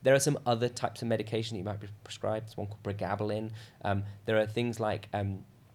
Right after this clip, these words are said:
very fast-acting things, um, that, uh, c-, called benzodiazepines, which you might be prescribed very, very short period of time.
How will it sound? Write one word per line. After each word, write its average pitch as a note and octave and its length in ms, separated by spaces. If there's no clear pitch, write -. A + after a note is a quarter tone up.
very A#2+ 180
fast-acting A2 920
things, B2 480
um, G#2 340
that, - 420
uh, G2 260
c-, - 80
called G2+ 180
benzodiazepines, G#2+ 960
which G#2+ 160
you G2+ 40
might G#2 200
be G2 60
prescribed G2+ 500
very, G#2+ 460
very G2 420
short - 260
period G2+ 180
of G2 40
time. A2 340